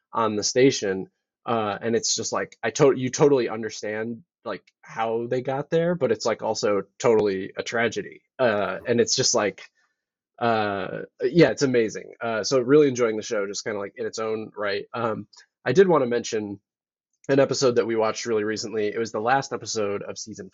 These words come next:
five. It was called Call to Arms. And, uh, so this is the episode where, like, Sisko decides to mine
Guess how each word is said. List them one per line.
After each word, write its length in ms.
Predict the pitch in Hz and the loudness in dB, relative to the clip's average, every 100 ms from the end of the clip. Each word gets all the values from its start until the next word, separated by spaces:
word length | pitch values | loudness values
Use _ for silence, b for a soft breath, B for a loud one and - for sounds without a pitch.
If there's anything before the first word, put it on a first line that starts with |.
| - | -4
five. 460 | 135 131 127 127 | -2 0 2 0
It 400 | 127 - _ - | -4 -20 _ -6
was 120 | 107 | -4
called 240 | - 110 117 | 0 -2 -2
Call 260 | - 127 127 | 2 2 2
to 100 | - | 0
Arms. 580 | 107 107 104 104 95 - b b - | 2 4 2 0 -4 -8 b b 0
And, 340 | 104 98 95 | 2 2 2
uh, 280 | 95 101 101 | 0 0 0
so 180 | - 110 | 2 4
this 180 | 117 123 | 2 0
is 80 | |
the 140 | - 101 | 0 0
episode 400 | - - 110 95 | 0 2 4 6
where, 140 | 92 | 4
like, 200 | 92 101 | 4 0
Sisko 420 | - 117 - 113 | 0 -2 4 4
decides 420 | 98 90 101 95 - | 4 2 0 0 2
to 180 | 104 | 2
mine 720 | 90 101 107 113 113 113 110 | 2 2 2 4 4 4 2